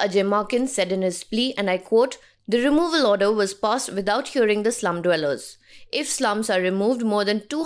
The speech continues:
hundred and fifty thousand people will be out on the roads." Unquote. The plea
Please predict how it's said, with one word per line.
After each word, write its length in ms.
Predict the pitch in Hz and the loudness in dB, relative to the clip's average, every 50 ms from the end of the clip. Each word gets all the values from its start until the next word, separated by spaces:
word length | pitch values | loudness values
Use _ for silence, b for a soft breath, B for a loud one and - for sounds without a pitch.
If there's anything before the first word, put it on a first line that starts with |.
| 311 | -2
hundred 260 | 302 269 262 254 214 208 | -2 -2 -2 -2 -2 -4
and 60 | 202 202 | -4 -4
fifty 340 | - 285 285 - - 311 311 - | -6 -6 -6 -6 -8 -6 -4 -2
thousand 340 | 269 226 214 202 214 202 196 226 | -2 -2 -2 -2 -4 -6 -6 -6
people 320 | 220 214 - - 247 240 202 | -6 -2 0 0 0 0 0
will 160 | 190 180 160 190 185 | -2 -2 -2 -4 -4
be 40 | - - 170 190 | -2 0 0 0
out 200 | 214 226 247 226 | 0 0 -2 -4
on 60 | 220 | -2
the 100 | 208 196 180 | -2 -2 0
roads." 340 | 160 160 143 - - - - - _ _ _ _ - 185 | 0 -2 -2 -4 -8 -12 -18 -20 _ _ _ _ -4 -4
Unquote. 420 | 180 175 - - - - - - - - _ _ _ _ _ _ _ _ _ - 196 | -4 -4 -6 -10 -10 -10 -12 -20 -20 -20 _ _ _ _ _ _ _ _ _ -4 -4
The 40 | 196 196 226 | -4 -2 0
plea 220 | 233 277 285 | 0 0 0